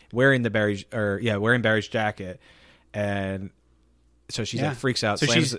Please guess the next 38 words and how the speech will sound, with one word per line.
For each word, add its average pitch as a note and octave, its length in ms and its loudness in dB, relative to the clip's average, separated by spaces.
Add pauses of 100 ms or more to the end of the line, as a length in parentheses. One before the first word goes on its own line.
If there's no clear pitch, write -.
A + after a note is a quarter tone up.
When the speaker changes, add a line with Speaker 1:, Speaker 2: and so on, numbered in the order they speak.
Speaker 1:
she - 160 -8
Speaker 2:
she A2 140 2
starts B2+ 280 2
Speaker 1:
slams C#3 100 -6
Speaker 2:
yelling D#3 280 0
in E3 80 2
the D#3 80 0
street. F#3 240 -8
She's G3 160 -6
like, G3+ 140 -16 (320)
"Come D4+ 180 -6
on," C#4 500 -4
or A#3 80 -4
something. C#3 400 -4
What F3 80 -6
is B3 160 -6
Speaker 1:
"What F#4+ 140 4
are F#4+ 40 4
you F4 140 4
waiting E4 300 2
for?" D#4+ 120 0
The D#4 40 0
Speaker 2:
<laughs> D#4+ 40 4
Yeah, D#4+ 40 4
what C#4+ 160 2
are D3+ 40 4
you F#3+ 60 6
Speaker 1:
dramatic D3 400 6
spin. D#3+ 300 -4 (140)
Speaker 2:
waiting C4 100 -18
for? A#3 120 -8
Speaker 1:
Do C#3 100 -10
you F#3 100 -4
know F#3 220 -2
that, C#3+ 160 -4
that, C3+ 300 -2
so B2+ 160 -6
I, B2+ 120 0